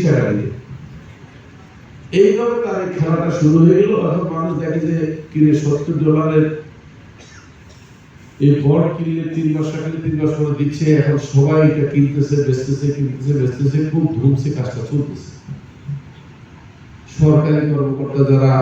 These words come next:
অবসরে গেছে তারা তাদের রিটায়ারমেন্টের টাকা, ব্যবসায়ীরা তাদের ব্যবসার টাকা, সাধারণ মানুষ তাদের টাকা দিয়ে এই বন্ড তিরিশ শতাংশ কমে কিনতেছে আর তিন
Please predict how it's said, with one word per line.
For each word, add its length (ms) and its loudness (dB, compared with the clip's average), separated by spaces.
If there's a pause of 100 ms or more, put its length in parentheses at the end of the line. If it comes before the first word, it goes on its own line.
(160)
অবসরে 400 4
গেছে 240 -2 (120)
তারা 300 -2
তাদের 300 0
রিটায়ারমেন্টের 680 -2
টাকা, 220 -8 (360)
ব্যবসায়ীরা 540 0
তাদের 340 -6
ব্যবসার 400 -2
টাকা, 200 -4 (200)
সাধারণ 360 -6
মানুষ 220 -8
তাদের 280 -8
টাকা 200 -4 (120)
দিয়ে 180 2 (680)
এই 120 4 (140)
বন্ড 320 2 (460)
তিরিশ 300 0
শতাংশ 360 -4 (180)
কমে 240 2 (100)
কিনতেছে 520 0
আর 220 -2 (680)
তিন 140 4